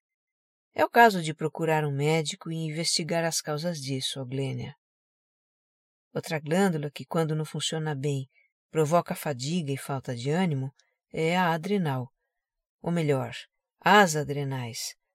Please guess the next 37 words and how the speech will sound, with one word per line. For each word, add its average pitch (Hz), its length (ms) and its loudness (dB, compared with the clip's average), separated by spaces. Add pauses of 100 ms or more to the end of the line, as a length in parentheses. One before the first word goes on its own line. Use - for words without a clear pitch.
(200)
Nós 156 180 -4
temos 160 380 -2
duas. 139 640 -6 (800)
As 156 140 2
glândulas 180 540 6
adrenais 160 540 2
produzem 190 440 -2
cortisol, 160 720 2 (420)
que 254 120 2
é 247 60 6
mais 262 260 6
conhecido 226 560 4
como 196 240 4
um 196 160 4
dos 180 200 -2
hormônios 156 520 -2
do 165 80 -12
estresse 165 520 0 (400)
e 208 80 -2
muitas 220 400 4
vezes 165 460 -4
visto 143 400 -8
como 151 300 -4
vilão. 151 440 -4 (920)
Na 160 140 2
verdade, 196 480 6
nós 214 200 4
precisamos 208 680 2
de 214 80 -4
um 254 60 -4
certo 294 380 -4
nível 175 420 2
desse 139 260 -4
hormônio 147 440 -2
na 143 100 -4
corrente 147 360 -4
sanguínea 165 580 2